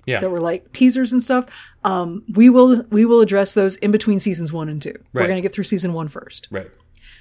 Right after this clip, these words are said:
Speaker 2: So, oh my God, bitch, we are starting Rebels.
Speaker 1: Y'all, uh,
Speaker 2: <laughs>
Speaker 1: y'all, let's, uh,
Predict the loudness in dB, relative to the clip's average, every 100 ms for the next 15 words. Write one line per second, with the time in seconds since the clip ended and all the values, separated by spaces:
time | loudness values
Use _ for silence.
0 | _ -8 4 6 6 4 4 4 0 0
1 | 0 2 4 4 2 2 4 4 2 2
2 | 2 2 2 6 4 2 -10 -14 _ -6
3 | 0 2 0 -4 -6 0 2 4 4 4
4 | 4 6 6 4 2 -2 -4 -4 -2 4
5 | 4 6 6 4 2 2 2 0